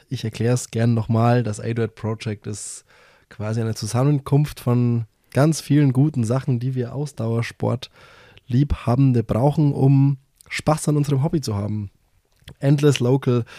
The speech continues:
zieht euch passend an. Hannes Hawaii Tours schickt euch auf die Wettkampfreisen dieser Welt mit Pro Training Tours. Geht's ins Trainingslager, um fit genug dafür zu sein. Der Allgäu Triathlon präsentiert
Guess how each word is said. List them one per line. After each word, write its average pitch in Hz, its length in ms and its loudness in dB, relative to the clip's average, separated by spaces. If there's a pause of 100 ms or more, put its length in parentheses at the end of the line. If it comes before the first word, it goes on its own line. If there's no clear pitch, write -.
(220)
zieht 131 260 -2
euch - 320 -6
passend 113 400 -4
an. 107 380 -4
Hannes 135 320 0
Hawaii 117 320 0
Tours 120 420 0 (360)
schickt - 360 -4
euch 117 160 0
auf 113 220 -4
die 117 400 -4
Wettkampfreisen 113 1120 -4
dieser 107 320 -2
Welt 110 260 0
mit 110 260 -4
Pro 117 240 -2
Training 117 460 -4
Tours. 117 320 -2 (440)
Geht's - 500 -2
ins 120 400 -2
Trainingslager, 117 720 2
um 113 300 0
fit - 400 -4
genug 127 360 4
dafür 107 360 -2
zu - 100 -10
sein. 101 400 -4
Der 110 260 -4
Allgäu 135 320 4
Triathlon 123 680 2
präsentiert 120 640 0